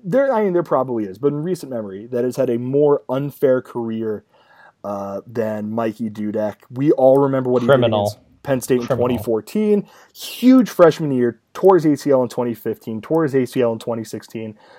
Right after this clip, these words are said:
Speaker 1: missed five games in twenty seven due to an injury, and then out for the season in twenty eighteen. Like, shout out to him. Whatever he does next, I hope it's good for him.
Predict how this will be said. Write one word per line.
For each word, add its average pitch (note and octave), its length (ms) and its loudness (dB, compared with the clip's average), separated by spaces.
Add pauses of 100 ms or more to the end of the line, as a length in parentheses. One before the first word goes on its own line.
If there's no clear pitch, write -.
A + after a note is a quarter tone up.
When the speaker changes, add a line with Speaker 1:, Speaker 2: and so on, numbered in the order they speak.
(180)
Speaker 1:
missed D#3+ 280 2
five D3 280 4
games B2 240 0
in A#2 40 -8
twenty A#2 220 -4
seven A2+ 320 -2
due A2+ 180 -2
to A2 120 0
an A2 80 -4
injury, A2 400 -2
and A2+ 100 -2
then A2+ 360 2 (680)
out B2+ 180 8
for C3+ 140 0
the A#2+ 80 -4
season A2 400 -4
in G#2 60 -8
twenty G#2+ 240 -8
eighteen. G2+ 240 -10
Like, G#2 240 -6 (920)
shout G#3+ 260 12
out G3+ 100 12
to F#3+ 80 10
him. D#3+ 140 12
Whatever D3 260 12
he D3 60 8
does C3+ 180 6
next, B2+ 280 0
I A2+ 80 0
hope A#2 180 2
it's A2 80 -10
good A2 240 -4
for A#2+ 80 -6
him. A2+ 300 -2